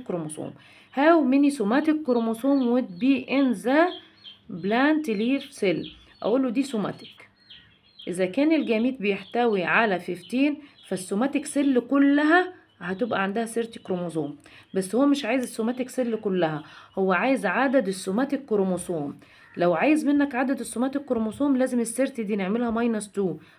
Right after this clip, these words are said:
ماينس تو اللي هم مين؟ الاكس اللي هم عبارة عن اكس اكس اللي بيبقوا ايه؟ آه، تو سكس كروموسوم، يعني ثيرتي ماينس تو هتطلع معايا كام؟ توينتي ايت. اقولها تاني، هو بيقول لي لو عدد الكروموسوم اللي في الاوفيول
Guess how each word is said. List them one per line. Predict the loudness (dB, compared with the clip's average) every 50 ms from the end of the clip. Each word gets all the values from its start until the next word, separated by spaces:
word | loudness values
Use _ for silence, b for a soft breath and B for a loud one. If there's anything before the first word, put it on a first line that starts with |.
| B -2
ماينس | 0 4 4 4 4 2 0 -4
تو | -4 -4 -2
اللي | 0 0
هم | 0 0 0 0 0
مين؟ | 2 2 2 0
الاكس | 0 -4 -8 -8 -4 -6 -6 -6 -4 -6
اللي | -6 -4 -2
هم | -2 -2 -2
عبارة | -2 -2 -2 -2 -2 -2
عن | -2 -4 -4
اكس | -6 -6 -8 -8 -8 -8
اكس | -4 -4 -4 -4 -4 -6 -6
اللي | -6 -6 -4
بيبقوا | -2 -4 -2 -2 -2 0 2
ايه؟ | 2 2 0 0 B B B B B B B _
آه، | -6 -6
تو | -4 -4 -6 -6
سكس | -6 -6 -8 -10 -10 -12
كروموسوم، | -10 -8 -6 -6 -6 -6 -8 -8 -10 -10 B B B B B -4
يعني | -2 -2 -2 -2
ثيرتي | -2 -4 -4 -4 -4 -4 -4
ماينس | -4 -4 -4 -4 -6 -6
تو | -6 -8
هتطلع | -8 -8 -8 -8 -6
معايا | -4 -4 -4 -4
كام؟ | -4 -4 -2 -2 -2
توينتي | -4 -4 -4 -4 -2 -2 -4 -6
ايت. | -6 -8 -8 -10 b b b b b b b
اقولها | -4 -2 -2 -2 -2 -4 -6
تاني، | -2 -2 -2 0 0 -2 -4 -8 b b b b _ 0
هو | 0 0
بيقول | 0 0 0 0 2
لي | 0 -2
لو | -2 -2 0
عدد | 2 2 2 2 0 -2
الكروموسوم | -4 -4 -4 -6 -4 -4 -6 -6 -4 -4 -4 -4 -6
اللي | -6 -8 -8
في | -8
الاوفيول | -8 -6 -2 -2 -2 0 2 0 0 0 -2 -6